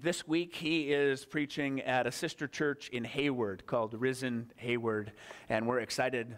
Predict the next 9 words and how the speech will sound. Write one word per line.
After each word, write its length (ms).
That 260
also 460
is 120
a 60
church 340
plant, 320
uh, 220
an 160
embryonic 840